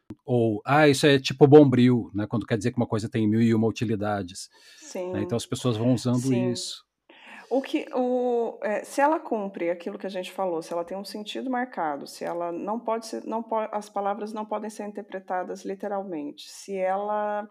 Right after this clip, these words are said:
Speaker 2: é usada, empregada corriqueiramente, e as pessoas, tem, tem, as pessoas fazem alusão pra confirmar um ponto, pra, pra, hum, us-, qualquer pessoa usa,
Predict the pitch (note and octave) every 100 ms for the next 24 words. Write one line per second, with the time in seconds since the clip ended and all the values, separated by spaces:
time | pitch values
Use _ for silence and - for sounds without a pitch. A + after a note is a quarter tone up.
0 | _ _ _ _ - G3 A#3 A#3+ F#3 D#3+
1 | D#3 E3+ F3+ G#3 G3 E3 D#3 E3 - A#3
2 | B3 - F#3 D#3 D3+ D3+ F#3 - - D#3
3 | - - - - - - C#4 C#4 - -
4 | G#3 G#3+ G3+ - - G3 - F#3+ F#3+ -
5 | G3 G#3+ A3+ F#3+ F3 E3 D#3+ D3+ D#3 -
6 | - F#3 F#3 F#3 F#3 F3+ F3+ F#3+ - E3+
7 | E3+ D#3 - - D#3+ D#3+ D#3 D#3 - _
8 | _ _ _ _ - F3 E3 D#3+ D#3+ D#3
9 | D#3 D#3 D#3 D3+ D3 D3 _ - F#3+ F#3+
10 | - - F#3 A3+ A3+ G3 - F3+ D#3+ -
11 | _ _ _ F3+ E3+ E3 E3 A3+